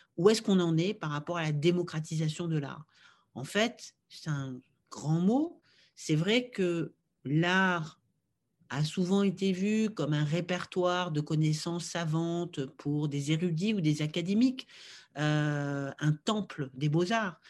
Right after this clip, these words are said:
Maintenant, euh, quand on considère que tout le monde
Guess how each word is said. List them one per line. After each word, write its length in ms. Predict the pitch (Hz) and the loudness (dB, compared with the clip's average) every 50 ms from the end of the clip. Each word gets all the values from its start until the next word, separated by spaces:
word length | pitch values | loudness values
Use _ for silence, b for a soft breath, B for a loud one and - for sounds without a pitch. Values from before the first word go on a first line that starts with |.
| b b b b b b - | b b b b b b -2
Maintenant, 680 | 147 151 151 156 - - 190 208 233 254 262 262 269 269 b b b b b - - | 2 2 2 2 2 2 2 2 4 4 2 2 0 -6 b b b b b -10 -4
euh, 120 | 147 156 156 - | -4 -4 -4 0
quand 220 | - 202 196 190 | 0 0 2 2
on 80 | 180 175 | 0 -2
considère 760 | - 196 196 190 - 208 196 196 208 208 208 202 202 - - | 2 0 0 0 0 -2 0 2 2 2 2 0 -2 -6 -4
que 220 | - 151 151 151 151 _ _ _ | -2 0 0 0 -2 _ _ _
tout 240 | - 302 302 285 | 6 6 8 8
le 120 | 254 214 196 | 8 8 8
monde 560 | 196 196 196 196 190 185 180 170 147 139 | 6 6 4 4 2 0 -2 -4 -6 -8